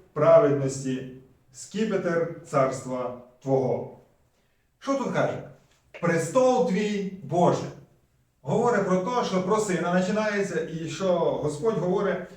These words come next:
про те, що це є Бог. Так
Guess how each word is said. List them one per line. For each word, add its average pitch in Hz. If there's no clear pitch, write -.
про 170
те, 233
що 180
це 208
є 170
Бог. 143
Так 226